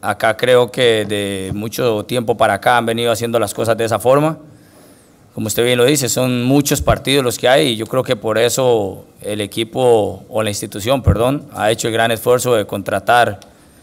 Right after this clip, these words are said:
eh, lo que ha podido, lo que ha, lo que ha querido, pensando en todo eso, ¿verdad? Pensando en de que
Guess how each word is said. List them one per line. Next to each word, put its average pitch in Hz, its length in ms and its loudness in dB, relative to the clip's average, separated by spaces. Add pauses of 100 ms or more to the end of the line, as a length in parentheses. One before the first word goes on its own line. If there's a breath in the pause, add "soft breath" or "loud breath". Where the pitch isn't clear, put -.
(540 loud breath)
eh, 101 500 0 (360)
lo 104 200 -2
que 113 100 2
ha 110 80 2
podido, 151 400 4
lo 117 140 0
que - 140 -2
ha, 110 580 4 (400)
lo 110 180 -4
que 117 100 0
ha 117 80 0
querido, 147 480 2 (500)
pensando 127 460 2
en 123 100 -4
todo 139 160 6
eso, 117 240 0 (220)
¿verdad? 113 260 0
Pensando 117 380 0
en 120 80 0
de 117 140 -4
que 95 680 -4